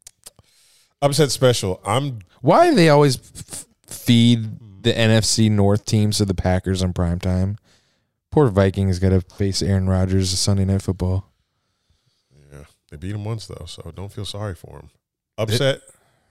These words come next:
Speaker 1: Yeah, they beat
Speaker 2: This year?
Speaker 1: Upset. <laughs> Yes. <laughs> I've got Dolphins beating the Tennessee Titans to back that power ranking that I just had.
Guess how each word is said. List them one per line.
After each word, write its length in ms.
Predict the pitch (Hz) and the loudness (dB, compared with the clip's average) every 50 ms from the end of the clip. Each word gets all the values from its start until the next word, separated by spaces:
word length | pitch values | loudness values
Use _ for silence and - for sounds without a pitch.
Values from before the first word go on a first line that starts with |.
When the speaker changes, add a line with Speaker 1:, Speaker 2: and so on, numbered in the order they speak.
| _ _ _ _ _ _ _ _ | _ _ _ _ _ _ _ _
Speaker 1:
Yeah, 200 | - 95 104 107 | -14 -10 -10 -10
they 120 | 95 85 85 | -10 -10 -14
beat 240 | - _ - - _ _ _ _ _ _ _ _ _ | -18 _ -20 -20 _ _ _ _ _ _ _ _ _
Speaker 2:
This 420 | - 113 123 - - 90 90 123 120 | -4 -4 -2 -2 -2 -4 -4 -4 -4
year? 180 | 110 113 123 123 | -4 -6 -6 -8
Speaker 1:
Upset. 60 | - _ | -10 _
<laughs> 40 | _ _ _ _ _ - - - - - - _ _ _ _ _ _ _ _ _ _ - 104 92 - - - - | _ _ _ _ _ -18 -16 -16 -16 -18 -20 _ _ _ _ _ _ _ _ _ _ -12 -12 -10 -10 -12 -8 -6
Yes. 2000 | 117 117 107 143 143 - - - 185 - - - 123 120 - 320 - - - 294 - - - - - - - - - - - - - 95 107 - - - - - | -4 -2 0 0 -2 -2 -2 -6 -8 -8 -8 -10 -10 -10 -10 -12 -12 -12 -10 -8 -6 -6 -4 -4 -6 -6 -8 -8 -10 -10 -10 -10 -10 -10 -10 -10 -14 -20 -20 -20
<laughs> 120 | _ _ - | _ _ -2
I've 380 | 110 123 143 156 160 165 143 | 0 2 2 2 2 0 0
got 480 | 123 127 127 123 120 120 120 110 98 90 | 0 0 2 2 2 0 0 -2 -4 -4
Dolphins 1160 | - 113 117 147 180 185 - - - 156 147 135 131 131 131 139 143 - - - - - - _ _ _ _ _ _ _ 87 | -2 0 2 2 2 2 0 -2 -2 0 0 0 -2 -2 -4 -6 -8 -8 -8 -8 -10 -10 -14 _ _ _ _ _ _ _ _
beating 760 | 85 110 120 127 123 113 104 95 90 87 82 82 80 80 - - _ | -4 -2 0 0 0 0 0 0 -2 -4 -6 -10 -12 -16 -18 -18 _
the 140 | - 104 95 | -8 -8 -8
Tennessee 680 | - - - - 135 135 143 147 131 - - 135 127 | -8 -10 -8 -6 -4 -4 -4 -4 -6 -6 -6 -8 -8
Titans 760 | 110 - - 123 120 120 120 98 87 87 85 82 80 - - - _ _ _ _ _ _ _ _ _ _ - | -10 -10 -8 -6 -6 -6 -6 -8 -12 -14 -16 -16 -18 -20 -20 -20 _ _ _ _ _ _ _ _ _ _ -6
to 120 | - 107 | -4 -4
back 480 | 90 - 107 104 110 117 120 - - - | -4 -4 -4 -2 -2 -2 -4 -6 -8 -8
that 280 | 110 98 98 - _ | -8 -8 -8 -8 _
power 380 | - - 110 110 113 110 101 90 | -10 -6 -4 -4 -2 -2 -4 -6
ranking 380 | 85 87 80 - - 82 80 | -8 -12 -14 -16 -18 -18 -16
that 120 | 78 78 76 | -16 -16 -16
I 140 | 76 73 67 | -18 -18 -18
just 260 | 76 76 71 - - | -18 -18 -18 -16 -16
had. 320 | 78 - - - - - | -16 -16 -16 -18 -20 -20